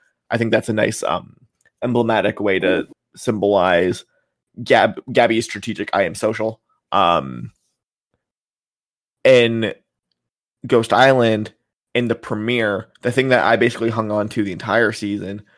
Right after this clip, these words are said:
was Wendell went to Dominic, who was in trouble. Dominic needed a help, helping hand. Wendell was the one who saved Dominic in the first episode. He was the one who initiated that. He was established as the alpha.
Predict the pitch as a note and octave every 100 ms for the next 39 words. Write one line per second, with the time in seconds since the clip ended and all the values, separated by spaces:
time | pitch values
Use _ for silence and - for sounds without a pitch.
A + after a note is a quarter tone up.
0 | _ - G#2 G#2 G2+ F#2+ F#2+ - _ _
1 | _ - A#2 B2 A#2+ A#2+ A#2 A2+ A2+ _
2 | _ _ - A#2+ A#2+ - A2 A#2+ A#2 A#2
3 | A2 A2 A#2+ G#2+ G2+ - - D2 - -
4 | - _ _ _ - A2+ B2+ B2 A2+ A#2+
5 | A2 A2+ G2 - - A2+ G#2 A#2+ - _
6 | _ _ _ - C3 - F#2+ A2+ A#2 A2+
7 | A2 - - _ _ A2 A#2 A#2+ A#2+ A#2
8 | A2+ G#2+ G#2 G2 G2+ A2+ G#2+ G2+ F#2+ E2
9 | - _ _ _ - - A2+ A#2 G#2+ F2
10 | F#2 F#2 E2 G2+ E2+ - - - - -
11 | - - - - A#2 B2 B2 A#2 A#2+ A2
12 | G#2+ - G#2 G#2 E2+ G2 D#2+ C3 A2 A2
13 | - A2 A2 G#2+ G2+ - G#2 B2 A#2